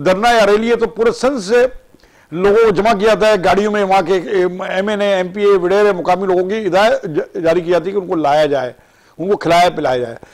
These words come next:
इसी तरीके से क्या नाम है, दीगर हम पा-, इस्लामाबाद, लाहौर में भी देखते हैं, तो यही एक सिलसिला होता है। मगर हम ये एक, अ,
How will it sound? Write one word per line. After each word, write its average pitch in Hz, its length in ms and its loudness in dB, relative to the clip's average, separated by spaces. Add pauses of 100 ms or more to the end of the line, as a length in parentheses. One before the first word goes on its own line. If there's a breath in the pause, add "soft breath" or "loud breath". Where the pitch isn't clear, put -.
(200 loud breath)
इसी 247 220 -2
तरीके 233 280 0
से 233 140 0
क्या 240 160 0
नाम 226 120 -2
है, 196 120 -4
दीगर 214 260 0
हम 233 220 -2
पा-, 190 240 0
इस्लामाबाद, 180 480 0
लाहौर 185 180 4
में 226 120 0
भी 214 60 -2
देखते 202 200 0
हैं, 214 100 0
तो 226 80 0
यही 202 240 -2
एक 180 100 -2
सिलसिला 170 320 -4
होता 190 160 0
है। 240 80 -4
मगर 240 220 -2
हम 262 140 -4
ये 294 140 0
एक, 285 160 -4
अ, 180 100 2